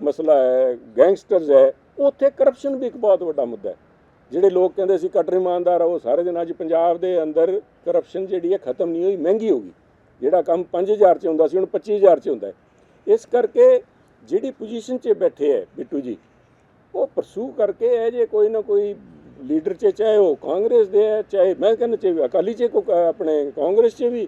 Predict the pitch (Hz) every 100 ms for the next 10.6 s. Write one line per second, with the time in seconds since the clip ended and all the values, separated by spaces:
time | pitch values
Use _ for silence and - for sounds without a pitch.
0 | - 156 180 156 151 180 226 240 214 233
1 | 226 214 196 196 190 202 175 160 170 170
2 | 190 226 247 220 202 202 196 - _ _
3 | _ _ 180 170 151 151 135 185 214 233
4 | 226 - 202 214 214 208 214 - _ _
5 | _ _ _ _ _ _ _ _ 330 302
6 | 302 320 294 247 247 240 214 190 214 208
7 | 202 220 180 202 196 202 190 190 175 175
8 | 175 180 165 143 151 175 190 196 _ _
9 | - - - - - _ _ _ 180 165
10 | 151 233 185 139 120